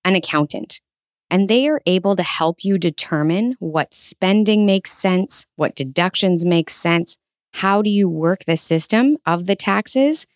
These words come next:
in order to minimize your tax bill overall. There are a lot of strategies out there. They are fantastic, but they're not for everyone. So I'm not gonna talk about what particular tax things you could do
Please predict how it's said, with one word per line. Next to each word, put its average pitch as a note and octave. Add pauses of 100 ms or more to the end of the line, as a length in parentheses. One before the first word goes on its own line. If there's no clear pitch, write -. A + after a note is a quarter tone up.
(360)
in G3+
order F#3+
to F3+
minimize E3
your D#3+
tax C#3+
bill -
overall. C3+ (460)
There F#3
are C#3+
a B2+
lot D#3+
of A#3+
strategies F#3+
out E3
there. D#3+ (580)
They D#3+
are B2+
fantastic, E3+
but F3+
they're F3
not E3+
for -
everyone. C#3+
So E3
I'm E3
not F3
gonna G3+
talk A#3+
about C#3+
what D#3
particular F#3
tax C#3+
things D#3+
you D#3
could D3
do F3